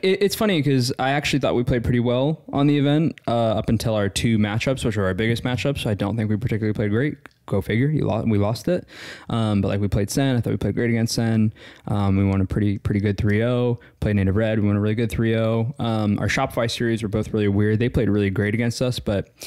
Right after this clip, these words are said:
there, there was some things going on that were a little weird and made it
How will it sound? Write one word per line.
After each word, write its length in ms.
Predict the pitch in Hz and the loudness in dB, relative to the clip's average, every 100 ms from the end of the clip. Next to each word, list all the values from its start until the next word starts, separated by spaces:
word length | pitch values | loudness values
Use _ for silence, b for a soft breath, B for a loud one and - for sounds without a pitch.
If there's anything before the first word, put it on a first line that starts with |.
| B B B | B B B
there, 140 | 127 | -2
there 160 | - 131 | 0 0
was 120 | 131 | 2
some 140 | - 127 | 0 0
things 200 | 123 113 | 0 0
going 160 | 117 | 0
on 180 | 110 113 | 0 0
that 60 | 107 | 0
were 60 | |
a 60 | 107 | 0
little 220 | 110 107 | 0 0
weird 360 | 110 110 110 107 | 0 2 2 2
and 260 | 101 98 | 2 2
made 220 | 107 107 | 2 0
it 260 | 107 98 | 0 -2